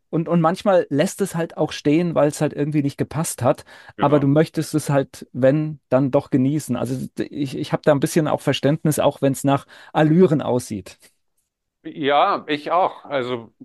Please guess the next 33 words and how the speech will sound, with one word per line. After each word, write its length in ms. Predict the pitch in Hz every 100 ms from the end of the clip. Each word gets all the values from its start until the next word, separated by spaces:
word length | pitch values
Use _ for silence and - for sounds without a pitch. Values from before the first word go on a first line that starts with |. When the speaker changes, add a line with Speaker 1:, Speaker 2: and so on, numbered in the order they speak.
| _ _ _ _ _
Speaker 2:
äh, 100 | - - - _ _ _ _ _
das 340 | - 139 - -
ist 400 | 180 180 - _ -
halt 260 | 135 147 -
ein 220 | 135 139
Bedürfnis, 720 | 113 104 117 147 175 123 175 _ - - _ _ _
das 160 | 139 -
diese 220 | 143 131
Menschen 440 | 123 131 131 135
haben, 480 | 113 113 160 165 -
weil 360 | 123 120 127 143
sie 380 | 135 139 135 _
in 320 | 143 151 156 135
der 180 | 131
Vielreiserei 1120 | 123 165 170 175 131 131 151 139 117 120 135 160
so 200 | 127 151
viel 300 | - 170 151
erlebt 400 | 123 127 135 -
haben, 260 | 139 135
was 160 | 131 127
sie 80 | 131
ganz 200 | 123 117
schrecklich 380 | 127 123 143 -
fanden. 480 | 139 135 139 160 _ _ _ _ _ _
Und 200 | 113 104
ich 120 | 107
finde, 240 | - 127 123
es 80 | 107
ist 140 | 104
der 80 | 123
Job 380 | 104 117 123 _
der 160 | 123 123
Leute, 640 | 131 117 120 123 156 170